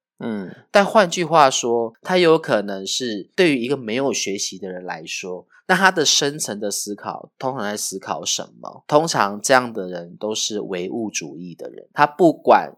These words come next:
Speaker 2: 设身处地的思考些什么事情，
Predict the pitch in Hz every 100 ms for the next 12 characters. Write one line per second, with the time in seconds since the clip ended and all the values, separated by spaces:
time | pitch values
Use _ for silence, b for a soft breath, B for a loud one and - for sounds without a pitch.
0 | _ - 131 107 104 139 143 - 107 90
1 | 127 110 101 104 - - 120 123 - 104
2 | 73 - 101 98 - 87 85 90 - 95
3 | - 80